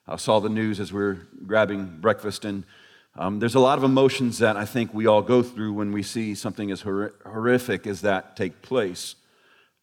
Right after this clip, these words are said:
Um, and I've had friends who had to work that scene, and it, it, it's a tough, tough situation. And what I, just as I was praying and thinking through, okay, wh-, what is it that I can say?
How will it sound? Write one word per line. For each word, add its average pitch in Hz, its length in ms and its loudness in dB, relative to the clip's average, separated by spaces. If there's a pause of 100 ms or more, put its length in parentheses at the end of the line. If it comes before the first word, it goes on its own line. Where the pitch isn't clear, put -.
Um, 87 200 -10
and 98 80 0
I've 104 100 2
had 107 220 2
friends 110 320 -2
who 98 180 -4
had 98 160 -2
to 92 80 -4
work 104 320 -4
that 101 160 -2
scene, 107 400 -6
and 80 240 -8 (540)
it, 95 160 -4
it, 101 160 -4
it's 110 160 -8
a 98 40 -4
tough, - 520 -2
tough 107 240 -4
situation. 90 800 -4 (1600)
And 107 100 -8
what 143 140 4
I, 139 200 2 (520)
just - 300 0
as 131 120 -2
I 120 60 6
was 113 140 0
praying 170 480 2
and 117 120 2
thinking 131 280 0
through, 123 220 2
okay, 113 200 4
wh-, 117 400 -4
what 120 220 2
is 151 100 -2
it 131 240 -4
that 104 80 -2
I 101 120 4
can 95 180 -8
say? 82 640 -6